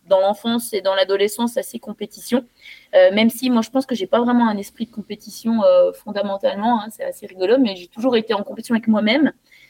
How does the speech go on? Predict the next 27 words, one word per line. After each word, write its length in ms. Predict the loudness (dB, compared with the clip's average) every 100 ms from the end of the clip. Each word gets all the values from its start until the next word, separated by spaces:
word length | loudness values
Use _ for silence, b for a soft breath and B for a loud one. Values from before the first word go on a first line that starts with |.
| b _
Toujours 380 | 2 4 4
eu, 120 | 6 6
euh, 120 | 4
très 260 | 2 0
envie 240 | 0 -2 -2
de 80 | 0
voir 200 | 0 0
un 100 | -2
petit 180 | -6
peu 160 | -12 -12
ce 100 | -12
que 120 | -14
je 60 | -16
pouvais, 320 | -10 -2 0
euh, 80 | 0
donner, 560 | 0 -4 -2 -2 0 2
euh, 180 | 0 -2 -16 _
quelles 240 | -12 -8 -4
limites 260 | 0 -2
je 80 | -4
pouvais, 340 | -10 0 4 4
euh, 140 | 2 -4 b b b b
avoir, 760 | -4 0 2 4 4 4 2
euh, 500 | 2 4 4 4 0
voilà, 260 | 0 0 -2
mentalement, 540 | -4 -6 -4 -4 -6
physiquement. 680 | -8 -12 -18 -12 -4 -2